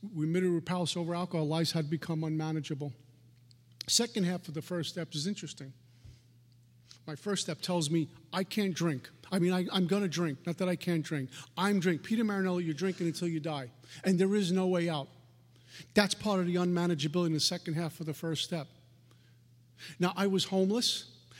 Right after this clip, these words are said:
I was panhandling. I had six treatment centers behind me. I was unemployable. My family locked doors. <clears throat> I was one of those bums who walked in the street. I'm twenty-eight years old.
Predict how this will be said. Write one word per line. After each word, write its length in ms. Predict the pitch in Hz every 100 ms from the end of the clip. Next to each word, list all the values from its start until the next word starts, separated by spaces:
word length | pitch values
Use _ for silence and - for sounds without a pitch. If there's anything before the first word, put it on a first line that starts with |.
| 160
I 80 | 180
was 200 | 175 170
panhandling. 800 | - 208 196 180 180 175 226 226 - - - -
I 60 |
had 220 | 165 180 -
six 260 | - -
treatment 380 | - 220 226 180
centers 340 | - 185 190
behind 380 | 160 190 165 170
me. 120 | 190 196 -
I 60 | 185
was 200 | 175 156 -
unemployable. 720 | 208 220 - 185 175 170 196 -
My 120 | - 156
family 400 | - 196 214 208
locked 320 | 180 185 -
doors. 300 | 165 180 - - - -
<clears throat> 380 | - - 240 165
I 40 | 196
was 140 | 190
one 140 | 190
of 60 | 214
those 160 | 185 156
bums 320 | 196 208 -
who 80 | 196
walked 280 | 196 -
in 60 | 196
the 60 | 196
street. 340 | - 240 190 - - - - - - - - - - - - - -
I'm 100 | 190
twenty-eight 480 | 175 - 208 220 202
years 220 | 214 220
old. 180 | 165 196